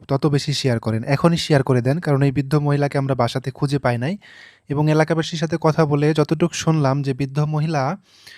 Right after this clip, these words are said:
যে বাসাতে থাকেন ওই বাসার মালিক নাকি হচ্ছে সব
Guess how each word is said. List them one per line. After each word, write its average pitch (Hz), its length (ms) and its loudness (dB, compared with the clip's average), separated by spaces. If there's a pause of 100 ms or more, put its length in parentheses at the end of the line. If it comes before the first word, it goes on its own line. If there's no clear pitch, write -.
(260)
যে 135 160 0
বাসাতে 151 340 2
থাকেন 156 440 -2
ওই 151 120 2
বাসার 139 360 0
মালিক 156 320 0
নাকি 160 240 -2
হচ্ছে 151 300 -2
সব 190 180 -2